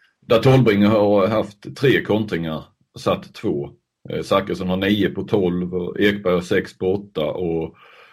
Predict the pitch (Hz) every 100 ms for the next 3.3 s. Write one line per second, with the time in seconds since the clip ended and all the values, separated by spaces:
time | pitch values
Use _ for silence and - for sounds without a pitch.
0 | - _ _ 92 95 104 87 98 95 -
1 | 95 95 87 85 - _ _ _ _ -
2 | 90 104 92 80 95 85 82 - 90 92
3 | 85 78 -